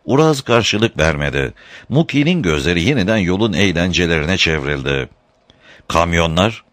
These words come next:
"Evet ama çok çabuk gidiyorlardı. Her şeyi iyice görmeye vakit kalmıyordu." Oysa kervanlar, onlar Allah razı olsun,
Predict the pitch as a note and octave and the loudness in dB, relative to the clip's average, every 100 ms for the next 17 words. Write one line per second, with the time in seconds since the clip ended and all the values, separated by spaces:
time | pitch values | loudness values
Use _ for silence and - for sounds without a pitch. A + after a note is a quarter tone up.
0 | _ - - - F2 G#2+ A#2 - C#3+ D3+ | _ -12 -10 -4 -2 0 0 0 -2 -2
1 | - A#2 E2 C#2 C#2 C#2 C2+ B1+ - - | -4 -2 -2 -2 -2 -2 -6 -8 -12 -6
2 | - C#3 C#3 A2+ C3 C3 B2 D3 B2 B2 | 4 6 6 2 0 0 -2 -2 0 0
3 | A#2 A2+ G#2 A#2+ A#2 A#2 C3+ D3+ F3 C#3 | 2 0 0 0 0 0 -2 0 0 2
4 | D#2 D2 C#2 B1+ G#1+ _ _ _ _ _ | -2 -2 -4 -6 -10 _ _ _ _ _
5 | - G3+ - F2+ F2+ E2+ D2+ D#2+ D2 D2+ | 4 4 4 2 2 2 2 0 0 -2
6 | E2+ _ _ - C3 D2+ - - A#2 F2 | -2 _ _ 0 0 0 0 0 2 2
7 | E2 F2 D2+ F2+ D2 - C#2+ | 2 2 2 -2 -4 -4 -8